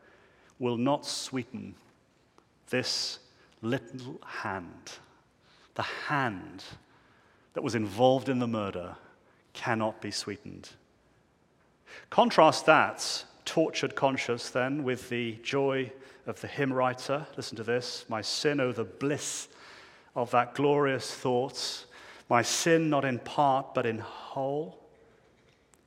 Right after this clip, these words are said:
is nailed to the cross, and I bear it no more. Praise the Lord.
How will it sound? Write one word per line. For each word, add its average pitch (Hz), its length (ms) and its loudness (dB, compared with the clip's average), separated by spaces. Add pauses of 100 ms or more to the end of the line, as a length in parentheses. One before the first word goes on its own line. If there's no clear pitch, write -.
(100)
is 135 200 2
nailed 151 500 4
to - 200 -6
the 147 100 0
cross, - 760 -2
and 117 140 0
I 110 140 0
bear 139 360 2
it - 140 0
no 135 160 -2
more. 104 460 -4 (580)
Praise 120 360 0
the 120 100 -2
Lord. 110 400 -2